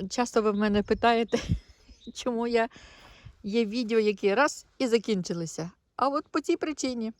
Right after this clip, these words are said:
телефону не вистачило місця, і воно виробилося. А доснімати якось на наступний день вже немає або можливості, або, або. Тому так і виходить.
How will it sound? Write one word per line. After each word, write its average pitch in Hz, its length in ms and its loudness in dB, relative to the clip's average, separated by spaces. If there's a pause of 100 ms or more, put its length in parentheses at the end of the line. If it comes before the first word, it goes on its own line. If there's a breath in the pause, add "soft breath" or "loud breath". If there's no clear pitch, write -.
(140)
телефону 277 640 2
не 247 140 2
вистачило 214 560 2
місця, 277 380 -6
і 508 220 -4
воно 440 240 2
виробилося. 208 680 0 (640 loud breath)
А 208 80 0
доснімати 247 580 0
якось 233 540 0
на 226 120 -2
наступний 233 480 -4
день 247 260 -2 (1000 loud breath)
вже 233 280 0 (260 loud breath)
немає 208 420 0
або 202 180 2
можливості, 233 680 -2
або, 196 480 -2 (180)
або. 160 400 0 (580 soft breath)
Тому 220 200 -2
так - 220 0
і 185 40 -2
виходить. 160 560 -8